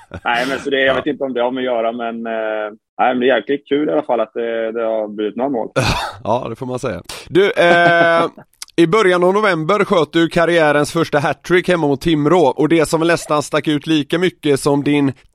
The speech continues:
Speaker 1: trippla medverkan i målprotokollet var ju din målgest efteråt. Vad kan du berätta om den?
Speaker 2: Ja, jag har ju kört den på träningen någon gång sådär när jag har gjort mål på, eh, <laughs> hänger den på Lassie. <laughs>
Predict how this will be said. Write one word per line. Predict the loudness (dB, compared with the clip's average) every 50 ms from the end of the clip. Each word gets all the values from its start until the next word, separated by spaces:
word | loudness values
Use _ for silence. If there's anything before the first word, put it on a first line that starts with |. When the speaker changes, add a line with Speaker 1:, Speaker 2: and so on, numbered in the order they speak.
| 0 2
Speaker 1:
trippla | 2 2 2 0 0 -2 -4 _ -4 0 2 2 2 2
medverkan | 2 2 2 4 4 2 2 2 2 2 2 2 0 0 0 2 2
i | 2
målprotokollet | 2 4 4 4 4 2 2 0 0 0 0 0 0 -2 0 2 2 2 4 2 0 0 0
var | 2 2 2 2
ju | 2
din | 2 2 2 2 0 -2
målgest | -2 0 2 2 2 4 4 2 2 2 0 0 0 0 0 -2 -2 -4 -2 -2
efteråt. | -2 -2 -2 -2 -2 0 2 2 0 -2 -4 -12 -20 -20 -20 _ -20 -18 -12
Vad | -4 0 2 2 2 2
kan | 0 2 2
du | 2 2
berätta | 4 2 2 0 -2 -2 -2 0
om | 0 2 2
den? | 2 0 0 0 -2 -4 -6 -8 -12 -20 -20 _ _ _ 0
Speaker 2:
Ja, | 2 2 4 4
jag | 4
har | 4
ju | 2 2
kört | 2 0 0 0
den | 0 -2 -2
på | -4 -2
träningen | 0 2 2 2 2 0 -2 -2 -2
någon | -2 -2 -2 -2
gång | -4 -4 -6 -6
sådär | -2 0 0 0 0
när | 0 0 0
jag | 0
har | -2
gjort | -2 -6 -6
mål | -6 -6 -6 -6 -6
på, | _ -4 -2 0 0 0 0 0
eh, | 0 0 -2 -2 -4 -6 -8 -12 _ -6 -2
<laughs> |
hänger | 0 0 2 2 0
den | 0 0
på | 0 2
Lassie. | 2 2 2 0 -4 -6 -6 -6
<laughs> | -6